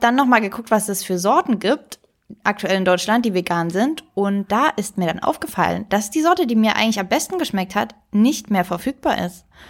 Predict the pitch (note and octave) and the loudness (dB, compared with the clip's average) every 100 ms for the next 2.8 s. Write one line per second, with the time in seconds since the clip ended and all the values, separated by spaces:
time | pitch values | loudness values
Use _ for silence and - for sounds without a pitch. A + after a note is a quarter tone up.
0 | - - _ _ G3+ F#3 F#3 F#3+ A3 B3 | -20 -20 _ _ 2 4 4 4 4 4
1 | A3 G3+ G#3 G3+ F#3 F#3 B3 A#3 F#3 F#3+ | 2 2 2 2 0 2 4 4 2 0
2 | F#3+ F#3 F3+ E3 E3+ C#4 E4 | -2 -2 -2 -2 -6 -8 -8